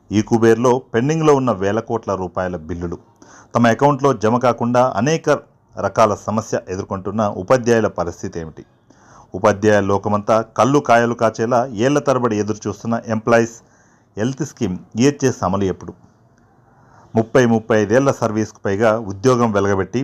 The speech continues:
ప్రభుత్వానికి ఊడిగం చేసి రిటైర్మెంట్ డబ్బులపై ఎన్నో పథకాలు వేసుకున్న ఉపాధ్యాయులకు నెలల తరబడి వారి రిటైర్మెంట్ బెనిఫిట్స్ ఇవ్వకుండా వారిని మానసిక శోభకు గురి చేస్తున్నారు. వారి పరిస్థితి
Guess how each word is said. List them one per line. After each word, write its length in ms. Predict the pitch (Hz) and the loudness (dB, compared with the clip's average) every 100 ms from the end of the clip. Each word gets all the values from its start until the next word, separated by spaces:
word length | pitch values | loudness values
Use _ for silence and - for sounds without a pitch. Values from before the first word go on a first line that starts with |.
| - | -4
ప్రభుత్వానికి 600 | 120 135 156 160 143 - 143 95 | -2 -2 2 2 0 -2 -6 -4
ఊడిగం 280 | 107 135 135 123 | -2 0 0 0
చేసి 220 | 110 139 127 - - 107 | -4 -4 -6 -6 -16 -10
రిటైర్మెంట్ 460 | 117 170 170 160 127 | 2 4 4 -2 -2
డబ్బులపై 400 | 117 117 113 120 123 101 | -2 -2 0 -2 -4 -6
ఎన్నో 180 | 113 110 - | -4 -4 -4
పథకాలు 380 | 101 120 143 123 | -8 0 0 2
వేసుకున్న 320 | 107 - 107 101 87 | -2 -6 -10 -10 -8
ఉపాధ్యాయులకు 640 | 104 104 101 95 87 107 120 - - - _ 92 | -8 -4 -4 -4 -4 -4 -4 -8 -20 -20 _ -2
నెలల 180 | 107 127 131 | 0 2 2
తరబడి 340 | 120 117 117 104 | 2 2 2 0
వారి 180 | 101 95 | 0 -2
రిటైర్మెంట్ 540 | 92 110 143 147 135 113 | -4 0 0 0 -2 -2
బెనిఫిట్స్ 360 | 113 113 - - 95 | -2 -6 -12 -12 -6
ఇవ్వకుండా 480 | 92 117 120 113 117 117 92 | -2 0 2 2 2 0 0
వారిని 300 | 101 117 113 113 98 | 0 0 -2 -2 0
మానసిక 460 | 139 147 147 135 117 | 0 0 -6 -6 -6
శోభకు 400 | 98 95 92 110 120 - _ _ _ _ 90 92 | -6 -6 -4 -4 -4 -8 _ _ _ _ -10 -2
గురి 120 | 127 135 | -2 2
చేస్తున్నారు. 480 | 117 - 95 87 73 _ _ | -2 -2 -4 -4 -4 _ _
వారి 300 | 90 92 110 113 | -2 2 2 0
పరిస్థితి 400 | 98 - 117 101 | -4 -4 -8 -6